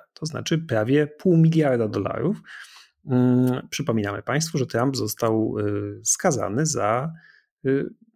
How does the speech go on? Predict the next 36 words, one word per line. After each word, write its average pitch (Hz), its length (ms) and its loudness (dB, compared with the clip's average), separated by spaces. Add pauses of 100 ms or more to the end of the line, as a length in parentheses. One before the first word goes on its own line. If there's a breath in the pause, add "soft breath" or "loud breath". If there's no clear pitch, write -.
(160)
oszustwa, 165 500 2
to 113 100 -8
znaczy 117 240 -2
zawyżanie 147 640 2
i 127 60 4
zaniżanie 123 520 2
wartości 113 400 0
swojego 110 360 -2
majątku 104 460 -2
w - 60 -12
celu 110 280 0
osiągnięcia 107 540 -4
lepszych 107 340 -4
pożyczek 104 540 -6
i 104 180 -4
ubezpieczeń. 107 580 -4
To 110 120 -12
znaczy, 113 240 -14
kiedy 110 180 -4
trzeba 110 260 -2
było 107 260 -2
pożyczać, 135 500 0
no 110 80 -8
to 107 100 -10
wtedy 104 240 -8
nagle 101 260 -6
te 104 140 -10
nieruchomości, 101 720 -8 (560 loud breath)
y, 101 100 0
były 101 220 0
warte 98 320 0
bardzo 123 300 0
dużo 104 240 -2
pieniędzy 104 520 -4
i 107 140 -8
absolutnie 107 600 -12